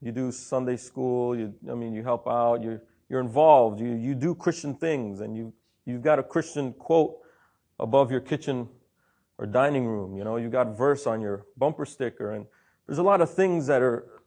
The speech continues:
that come with Christian culture, and we say, "Yeah, we're Christians." But I think in the end, it'll prove to be that many who say they're Christians really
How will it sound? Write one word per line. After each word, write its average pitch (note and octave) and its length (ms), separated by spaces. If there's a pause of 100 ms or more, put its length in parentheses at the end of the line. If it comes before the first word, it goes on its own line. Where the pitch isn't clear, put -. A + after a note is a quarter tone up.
that B2+ 140
come E3+ 200
with C#3 120
Christian D#3+ 380
culture, C3+ 580 (880)
and B2+ 140
we C3 140 (320)
say, D#3 160
"Yeah, A3 140
we're G3 140
Christians." E3 680 (2250)
But C#3+ 80
I D#3 40
think F3+ 220
in E3 80
the D3 180
end, E3+ 280
it'll C#3+ 180
prove E3+ 440
to D3+ 100
be D#3+ 180
that C#3 220
many D#3 240
who D3+ 100
say E3 240
they're D#3 140
Christians D3 440
really C#3 360